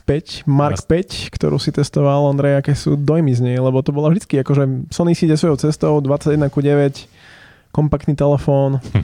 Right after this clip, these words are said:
Speaker 2: No ja som sa opäť pýtal, lebo keď sme boli v rámci tej azy, teraz sme boli na fyzickom odovzdávaní cien v Londýne a tam boli zástupcovia spoločnosti Sony, Sony Xperia. Takže Xperia, som pochopil, to je iná firma, ako je Sony,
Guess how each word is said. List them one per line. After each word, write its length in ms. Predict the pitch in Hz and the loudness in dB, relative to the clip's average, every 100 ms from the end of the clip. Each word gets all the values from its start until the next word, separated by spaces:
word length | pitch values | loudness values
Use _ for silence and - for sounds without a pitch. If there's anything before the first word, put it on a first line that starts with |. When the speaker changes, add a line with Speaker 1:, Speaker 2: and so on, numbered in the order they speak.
| - 87 - - | -2 -8 -10 -2
Speaker 2:
No 160 | 113 | 0
ja 60 | 117 | 2
som 100 | 120 | 2
sa 160 | 120 110 | 2 0
opäť 240 | 131 - - | 0 -2 -2
pýtal, 320 | - - 98 - - - | -4 0 -2 -4 -10 -4
lebo 160 | 98 90 | -2 2
keď 160 | 98 | 2
sme 80 | 95 | 2
boli 160 | 95 90 | 2 2
v 80 | 92 | 0
rámci 240 | 92 - | 0 0
tej 240 | 98 95 | 0 2
azy, 400 | 104 90 87 127 - - - - | 2 2 2 0 -2 -10 -10 -2
teraz 240 | 92 95 | 0 2
sme 80 | 90 | 2
boli 80 | 92 | 2
na 160 | 87 | 0
fyzickom 480 | 123 104 - - 107 | 0 -2 -2 -2 0
odovzdávaní 560 | 98 87 95 92 87 85 | 0 0 0 2 0 0
cien 240 | - 90 | 0 0
v 80 | 85 | 2
Londýne 560 | 98 110 127 139 156 - - - - | 2 2 4 4 2 -2 -18 -12 -6
a 80 | |
tam 160 | - 104 | -2 0
boli 160 | 98 85 | 0 2
zástupcovia 640 | 95 - 98 - 87 82 | 0 -2 -4 -2 -2 -2
spoločnosti 480 | - 90 - 90 - - | -2 -2 -2 -4 -2 0
Sony, 320 | 123 113 85 - | 0 0 -2 -2
Sony 320 | 104 110 110 | 0 2 2
Xperia. 560 | 104 - 92 85 71 | 0 -2 -2 -2 -4
Takže 320 | 92 90 87 107 | -4 -2 2 0
Xperia, 480 | 98 - 95 95 | 0 0 0 0
som 240 | 87 - 82 | -2 -2 -2
pochopil, 400 | 98 98 98 - | -2 0 0 0
to 80 | 90 | 0
je 100 | 95 123 | 0 0
iná 160 | 104 90 | 0 -2
firma, 400 | 104 90 95 92 | -2 0 0 0
ako 160 | 98 | 0
je 40 | - | 0
Sony, 220 | 120 117 | 2 2